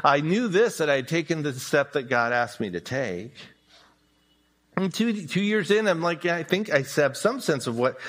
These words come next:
you have me doing here," but all I knew was the next right step,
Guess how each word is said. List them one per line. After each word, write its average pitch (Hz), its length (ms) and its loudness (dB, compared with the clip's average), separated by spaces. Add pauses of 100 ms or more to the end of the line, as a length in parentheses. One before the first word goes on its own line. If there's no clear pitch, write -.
(200)
you 143 120 4
have 143 80 2
me 131 100 0
doing 185 220 2
here," 156 120 4
but 147 160 2
all 185 220 4
I 190 60 2
knew 180 180 2
was 147 160 -2
the 147 80 -2
next 143 320 0
right 117 220 0
step, 127 560 -2